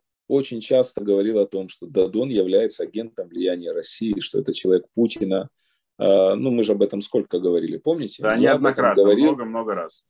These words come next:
Speaker 1: Я об этом говорил публично, называл фамилию. Сегодня пришло время,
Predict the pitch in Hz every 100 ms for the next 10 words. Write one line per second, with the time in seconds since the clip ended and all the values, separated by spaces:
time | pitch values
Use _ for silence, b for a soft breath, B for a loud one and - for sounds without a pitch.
0 | _ _ _ _ - 139 165 139 135 123
1 | 117 123 151 - 120 104 95 - 92 98
2 | 120 139 135 110 101 87 85 - - 202
3 | 170 131 135 - 135 120 123 180 127 82